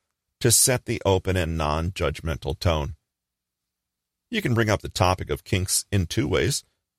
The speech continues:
The first is the direct way, and you already know it and want to avoid it.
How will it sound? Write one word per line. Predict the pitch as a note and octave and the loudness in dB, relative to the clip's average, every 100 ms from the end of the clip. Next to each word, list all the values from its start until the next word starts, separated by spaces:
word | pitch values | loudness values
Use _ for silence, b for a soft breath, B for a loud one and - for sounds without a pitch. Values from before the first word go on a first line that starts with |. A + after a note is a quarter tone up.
| - | -10
The | |
first | - G2+ F2+ - | 2 4 4 0
is | F2 | -2
the | F#2 | -2
direct | F2 G2+ C#3+ - D2 | -2 0 0 0 -4
way, | G#1 - - _ _ _ _ | -4 -6 -14 _ _ _ _
and | C3+ A#2+ F#2+ - _ | 2 2 0 -8 _
you | C3 D3+ | 0 4
already | F#2 D2+ | 4 2
know | F2 G2 | 2 4
it | C#2+ - - _ _ - | 2 -2 -14 _ _ -2
and | G#2 | 0
want | D2+ - | 2 0
to | - | -4
avoid | D#2+ G2 | 0 2
it. | D#2+ | 2